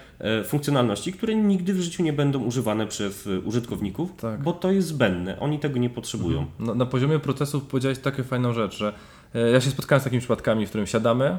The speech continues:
Speaker 2: i w-, przez pierwsze dwa miesiące nie jest robione kompletnie nic pod kątem produktu, ale już mamy postawiony, e, proces budowania, mamy postawione, e, odpalanie testów, mamy postawione wszystkie rzeczy, jeszcze mamy S C A, żeby analizowała kod.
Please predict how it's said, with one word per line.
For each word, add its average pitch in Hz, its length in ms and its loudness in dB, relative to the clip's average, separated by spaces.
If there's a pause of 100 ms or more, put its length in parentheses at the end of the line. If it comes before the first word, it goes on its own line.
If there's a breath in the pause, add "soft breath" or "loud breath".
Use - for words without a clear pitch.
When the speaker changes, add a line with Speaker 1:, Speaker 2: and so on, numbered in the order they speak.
(240)
Speaker 2:
i 117 100 -2
w-, - 220 -16
przez 123 160 -4
pierwsze 147 260 2
dwa 127 140 4
miesiące 123 480 0
nie 127 220 4
jest 135 160 4
robione 123 300 4
kompletnie 127 420 -2
nic 120 160 0
pod 117 140 -6
kątem 110 240 -2
produktu, 107 440 -4 (580)
ale 120 180 4
już 127 140 4
mamy 123 180 2
postawiony, 117 520 0 (200)
e, 107 180 0
proces 104 460 -2
budowania, 104 560 2
mamy 107 260 2
postawione, 95 760 -2 (100)
e, 101 160 0
odpalanie 104 440 2
testów, 117 580 0
mamy 104 240 0
postawione 101 500 -2
wszystkie 104 280 -2
rzeczy, 101 500 0
jeszcze 104 220 0
mamy 95 240 2
S 104 120 -2
C 127 200 2
A, 117 100 8
żeby 107 200 2
analizowała 104 460 4
kod. 107 300 -2